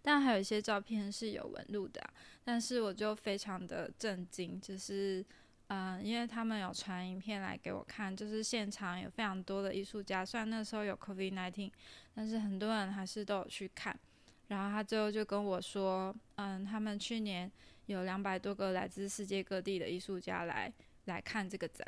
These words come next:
览。然后，嗯，我收到那个影片以后就非常的感动，因为他说他们就是爱死这个作品了。然后当时就心里就一直在想说，为什么，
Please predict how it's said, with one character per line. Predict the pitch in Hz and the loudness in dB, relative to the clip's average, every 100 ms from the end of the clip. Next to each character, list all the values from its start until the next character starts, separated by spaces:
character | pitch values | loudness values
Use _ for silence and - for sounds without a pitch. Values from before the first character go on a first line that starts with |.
| - | -10
览。 | - - - - - - - | -12 -12 -14 -20 -20 -20 -10
然 | 202 185 185 | -4 -2 -2
后， | 202 214 208 185 | 0 2 2 0
嗯， | - 202 190 190 - - - | -2 -2 -2 -6 -10 -12 -6
我 | 190 180 | -4 -2
收 | - 226 | 0 2
到 | 233 226 | 4 4
那 | 226 | 2
个 | 220 - | 0 0
影 | 196 | -4
片 | 185 220 208 190 180 | -2 0 0 0 -2
以 | |
后 | 185 214 | -2 -2
就 | 220 | -2
非 | 214 214 | -2 -2
常 | 214 214 190 | -2 -4 -6
的 | 196 | -8
感 | - - - | -10 -12 -8
动， | 208 254 - - - | -8 -8 -16 -20 -8
因 | 196 | -2
为 | 208 | 0
他 | 214 208 | 0 -2
说 | 202 208 | 0 0
他 | 208 208 | 2 2
们 | 208 190 185 | 2 0 -4
就 | 185 202 | -6 -6
是 | 196 | -2
爱 | 202 208 196 | 0 2 0
死 | - - | -4 -10
这 | 185 | -6
个 | 175 | -6
作 | - 196 | -2 -4
品 | - - - | -4 -12 -16
了。 | - - - - - - - - - | -18 -20 -20 -20 -20 -20 -20 -16 -6
然 | 202 | -2
后 | 240 | 2
当 | 247 254 | 4 4
时 | 277 - 208 196 | 2 0 0 0
就 | - 269 262 - - - | 0 0 0 -4 -20 -18
心 | - - 254 269 | -6 0 4 6
里 | 240 | 4
就 | 185 240 247 233 | 4 4 6 4
一 | 247 | 2
直 | 220 196 | 2 2
在 | 214 220 | 4 4
想 | 214 175 175 | 4 0 0
说， | - - 185 185 196 - | -2 0 2 2 2 2
为 | 226 | 0
什 | 226 208 | 0 -2
么， | 190 185 - | -2 -4 -6